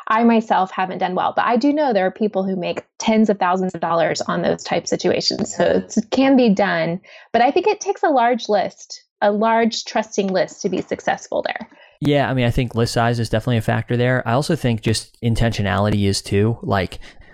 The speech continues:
Speaker 2: priming your audience for this product that's going to be coming, you know? So actually,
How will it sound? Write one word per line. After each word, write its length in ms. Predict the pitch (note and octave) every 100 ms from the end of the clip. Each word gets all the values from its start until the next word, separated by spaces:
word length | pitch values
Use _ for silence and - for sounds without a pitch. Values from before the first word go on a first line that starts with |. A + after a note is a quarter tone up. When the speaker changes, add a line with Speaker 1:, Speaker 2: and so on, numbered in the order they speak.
| - -
Speaker 2:
priming 480 | - A2+ A#2+ A2+ A2+
your 240 | G2+ G2
audience 640 | G2 G#2+ G#2+ A2 - - - -
for 640 | - - G#2+ G#2 G2+ G2+ F#2+
this 180 | G#2 -
product 480 | - G2+ G2 G2+ -
that's 240 | G#2 F#2+ -
going 240 | G2+ G2
to 60 | F#2+
be 80 |
coming, 380 | - G2+ G2 A2 B2
you 120 | B2
know? 180 | B2 B2+
So 200 | - G2
actually, 480 | G2+ - G#2 G2